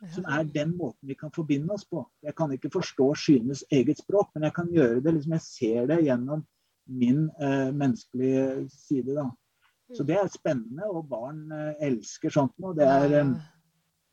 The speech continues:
Speaker 1: om å gjøre å bare gjøre mest mulig av det, fordi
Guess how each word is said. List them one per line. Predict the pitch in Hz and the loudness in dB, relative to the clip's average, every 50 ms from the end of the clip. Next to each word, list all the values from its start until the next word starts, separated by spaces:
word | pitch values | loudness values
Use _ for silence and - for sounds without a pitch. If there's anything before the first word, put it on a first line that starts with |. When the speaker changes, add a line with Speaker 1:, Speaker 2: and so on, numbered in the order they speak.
| - - | -12 -2
Speaker 1:
om | 120 117 117 127 | 0 0 2 4
å | 143 147 | 6 6
gjøre | 135 123 113 123 135 | 6 6 6 4 2
å | 135 | 4
bare | 135 135 123 120 123 135 139 127 - _ _ _ _ _ _ _ _ | 6 4 4 4 4 2 2 0 -2 _ _ _ _ _ _ _ _
gjøre | 135 127 127 143 151 139 | 2 4 4 4 4 2
mest | 135 143 139 - - - | 0 0 -2 -4 -8 -6
mulig | 143 127 113 117 | -4 -4 -2 0
av | 127 131 | 0 2
det, | 143 165 185 - | 2 0 0 -2
fordi | - 147 135 131 135 139 135 | -4 -4 -2 0 0 -2 -2